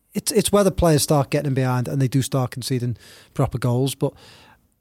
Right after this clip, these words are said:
I think the problem, as you say, the problem with this V A R rule is they do allow them to play on. It looks worse than perhaps it is, 'cause in the past,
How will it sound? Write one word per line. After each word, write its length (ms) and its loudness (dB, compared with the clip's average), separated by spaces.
I 80 -4
think 280 2
the 80 -4
problem, 540 2
as 160 0
you 80 0
say, 200 2
the 80 0
problem 260 0
with 80 0
this 140 2
V 200 2
A 120 0
R 200 0
rule 180 2
is 60 -2
they 100 2
do 180 4
allow 200 4
them 100 0
to 80 -4
play 220 -2
on. 180 4
It 100 0
looks 360 0
worse 280 2
than 280 -4
perhaps 300 -2
it 80 -2
is, 180 0
'cause 140 -8
in 60 0
the 60 0
past, 360 -6